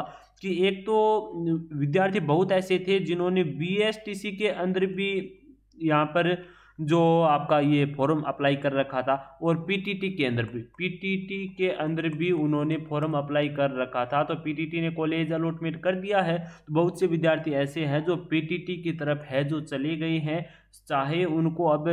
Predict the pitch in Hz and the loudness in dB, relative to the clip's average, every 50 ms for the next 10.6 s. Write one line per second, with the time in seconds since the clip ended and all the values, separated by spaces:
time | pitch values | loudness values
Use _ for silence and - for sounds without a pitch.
0 | 165 147 139 135 147 156 160 160 160 170 165 165 165 175 160 160 156 151 - 127 | 0 0 0 2 2 2 2 0 -2 -6 -8 -6 -6 -6 -6 -6 -6 -6 -4 -6
1 | 127 - 156 156 165 160 156 160 160 160 - 165 156 160 160 160 160 160 165 160 | -4 -4 -4 -2 -2 -2 -2 -4 -4 -6 -6 -4 -4 -4 -2 -4 -4 -4 -4 -4
2 | 165 165 175 165 - 165 170 170 175 180 175 170 170 - - - _ - 160 165 | -2 -2 -2 -2 -2 -2 0 0 0 0 -2 -2 -6 -12 -16 -20 _ -8 -2 2
3 | 175 185 190 185 185 123 147 185 190 143 190 - - - - _ - 190 202 202 | 2 4 2 2 0 2 4 4 4 4 0 -2 -10 -14 -16 _ -6 -6 -4 -4
4 | 240 233 220 214 214 220 220 220 214 220 220 190 220 202 - 202 214 220 214 214 | -2 -2 0 2 2 2 2 0 -2 -4 -8 -8 -6 -6 -6 -4 -4 -2 0 0
5 | 208 208 208 208 202 196 190 196 196 220 220 214 - 202 185 190 196 190 160 165 | -2 -2 -2 -4 -4 -4 -4 -4 -2 -2 -2 0 0 0 0 2 0 0 0 0
6 | 170 180 190 185 185 - 160 151 165 170 180 170 175 196 190 165 165 175 175 175 | 0 0 0 0 0 -2 -2 2 4 4 2 2 0 -2 0 0 0 0 0 0
7 | 196 196 - - - - 151 156 165 165 170 196 190 190 202 170 151 156 156 156 | 0 0 0 -2 -4 -4 -2 -2 -2 0 -2 -2 -2 0 -2 0 0 -2 -2 0
8 | - 170 165 156 160 151 160 156 151 151 156 170 165 156 165 170 165 165 147 151 | -2 -2 0 0 -2 2 2 2 2 2 0 -2 -2 0 -2 -4 -4 0 0 -2
9 | 160 - 175 160 160 160 156 160 - - - 147 135 - 143 147 - 175 170 170 | 0 -2 -4 0 2 0 0 0 -4 -8 -8 -8 -6 -4 -6 -6 -6 -4 -4 -4
10 | 160 160 160 151 147 147 156 170 175 165 160 165 | -4 -2 0 0 2 2 2 0 -2 -2 -2 -4